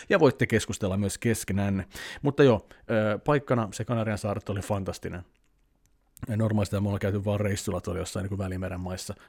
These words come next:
ja Kreikassa, ö, ja, ja ni-, siellä päin. Ja, mutta tää Kanarian saari oli ainakin tähän vuoden aikaan hellyttävän, ö, ö, rauhallinen, täynnä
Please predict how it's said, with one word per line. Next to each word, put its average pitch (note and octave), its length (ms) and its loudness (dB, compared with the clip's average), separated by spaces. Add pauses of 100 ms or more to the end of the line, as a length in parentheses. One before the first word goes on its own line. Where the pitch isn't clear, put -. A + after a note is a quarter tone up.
ja F#2 80 -10
Kreikassa, F#2+ 520 -6 (160)
ö, F#2 360 -6
ja, F#2+ 220 -6
ja G2 200 -6
ni-, G#2 180 -4
siellä F#2+ 300 -4
päin. F#2 280 -4 (400)
Ja, G#2 180 -2
mutta A2 200 -2
tää A2 280 -2
Kanarian A#2 380 0
saari B2+ 260 0
oli A#2+ 120 2
ainakin A#2+ 260 -2
tähän A#2 280 0
vuoden A2 320 -2
aikaan G2+ 460 -6 (680)
hellyttävän, F#2 880 -4 (280)
ö, D#2+ 40 -8
ö, E2 260 -6 (720)
rauhallinen, G2 1000 -2 (1040)
täynnä G#2 500 -2